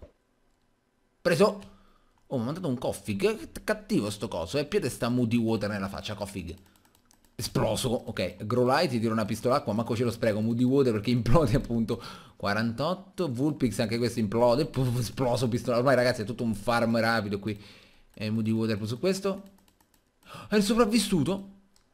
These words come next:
Autodistruzione. Ok. Ok.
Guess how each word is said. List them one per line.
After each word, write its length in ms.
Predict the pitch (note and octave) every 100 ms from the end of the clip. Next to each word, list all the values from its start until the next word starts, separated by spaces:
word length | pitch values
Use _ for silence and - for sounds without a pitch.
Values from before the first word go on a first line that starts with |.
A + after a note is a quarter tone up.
| _ _ _ _ _
Autodistruzione. 2250 | E3+ G#3 G#3+ G3+ G#3+ F3+ G#3 - - - G3 G3+ G3 - F3+ F#3+ D#3+ A#2+ A#2 A2 G#2 G2 F#2+ - - _ - - - - - - - - - - - - - _ _ _ _ _ - - -
Ok. 1160 | D#3+ - - _ - D3+ C3 G2 E2+ E2+ E2+ - - - - - _ - - - - - - - - - - - - - _ _ _ - _ _ - - -
Ok. 360 | A#2+ - F2